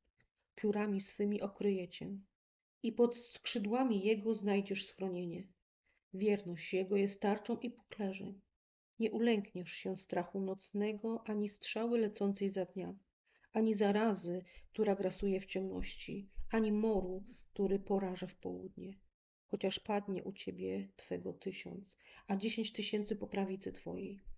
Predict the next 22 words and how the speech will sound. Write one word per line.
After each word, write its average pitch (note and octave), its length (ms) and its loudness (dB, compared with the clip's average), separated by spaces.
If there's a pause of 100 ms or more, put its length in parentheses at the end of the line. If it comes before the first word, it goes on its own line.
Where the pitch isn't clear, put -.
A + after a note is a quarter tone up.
(340)
ciebie F#3 440 0
to - 140 -8
jednak F3 460 -2
nie D#3+ 80 -4
dotknie. - 520 -12 (560)
Owszem, F#3+ 580 -6 (340)
na A3+ 100 2
własne A#3+ 380 -4
oczy A#3 440 -4
ujrzysz G#3 560 -2
i A3 80 -2
będziesz A3 400 0
oglądał A3+ 560 0
odpłatę A#3 580 -2
na A#3+ 280 2
bezbożnych, G3+ 800 -4 (600)
dlatego, F#3+ 720 -2 (260)
że F#3+ 140 0
Pan A3 380 0
jest G#3+ 220 0
ucieczką A#3 480 -2
twoją, F#3 460 -6